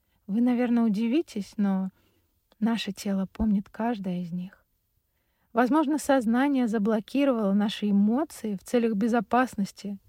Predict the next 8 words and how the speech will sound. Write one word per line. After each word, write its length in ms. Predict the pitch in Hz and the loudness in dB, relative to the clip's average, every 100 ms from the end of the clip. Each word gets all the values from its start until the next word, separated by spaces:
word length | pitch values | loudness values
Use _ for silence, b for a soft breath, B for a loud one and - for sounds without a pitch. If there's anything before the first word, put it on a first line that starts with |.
| _ | _
и 80 | 233 | -2
выживания 760 | 214 208 190 180 226 226 190 - | 0 0 0 0 2 2 0 -6
в 60 | |
тех 320 | - 233 208 | -6 -4 -4
обстоятельствах, 960 | 190 - 190 185 202 - 208 - 190 - B B B B B - | -6 -6 -4 -2 -2 -6 -12 -10 -12 -12 B B B B B -2
но 140 | 226 | -2
тело 400 | - 226 208 202 | -2 -4 -2 -2
помнит. 580 | - 208 220 220 196 | -4 -2 0 0 -2